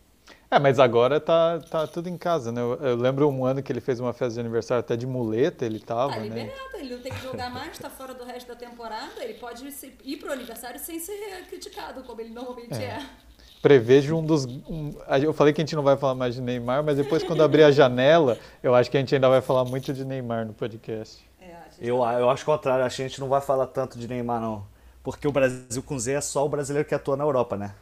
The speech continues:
Speaker 2: Ah,
Speaker 3: O
Speaker 2: ele
Speaker 3: Neymar
Speaker 2: vai
Speaker 3: vai vir
Speaker 2: pra
Speaker 3: pro Brasil. Não,
Speaker 2: Vai pro
Speaker 3: vai pro
Speaker 2: Vasco?
Speaker 3: Santos ou pro Flamengo. Santos ou Flamengo, sem dúvida nenhuma.
Speaker 2: Ah, achei
Speaker 3: Seria
Speaker 2: que
Speaker 3: um erro grotesco ele continuar na Europa.
Speaker 2: É,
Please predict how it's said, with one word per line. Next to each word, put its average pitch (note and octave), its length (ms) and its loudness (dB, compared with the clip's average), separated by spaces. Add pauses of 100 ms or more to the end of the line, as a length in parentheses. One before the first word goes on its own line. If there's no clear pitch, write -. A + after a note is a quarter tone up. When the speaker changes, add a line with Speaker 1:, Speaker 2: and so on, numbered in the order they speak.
(320)
Speaker 2:
Ah, - 400 -18
Speaker 3:
O G2 40 -10
Speaker 2:
ele F#2+ 100 -8
Speaker 3:
Neymar G2 200 0
Speaker 2:
vai C#3 140 0
Speaker 3:
vai C#3 80 -4
vir C#3 60 -6
Speaker 2:
pra - 20 -10
Speaker 3:
pro B2 80 -12
Brasil. B2 480 -2 (380)
Não, G2+ 100 -12
Speaker 2:
Vai G2 140 -6
pro G2 80 -8
Speaker 3:
vai G2+ 140 -6
pro G#2 60 -8
Speaker 2:
Vasco? - 120 -10
Speaker 3:
Santos C3+ 280 -4
ou D#3+ 80 -6
pro - 100 -20
Flamengo. C3 500 -4 (640)
Santos - 400 -16
ou D3 100 -6
Flamengo, A2+ 400 -8 (320)
sem A2+ 220 -12
dúvida C3+ 320 -4
nenhuma. A2+ 420 -10 (480)
Speaker 2:
Ah, - 100 -20
achei - 180 -16
Speaker 3:
Seria A#2 160 0
Speaker 2:
que C#3 60 0
Speaker 3:
um C#3 80 -2
erro C#3 200 2
grotesco C#3+ 520 2
ele C3+ 60 2
continuar B2 360 -4
na A#2+ 60 0
Europa. G#2+ 440 0 (840)
Speaker 2:
É, F3 140 -18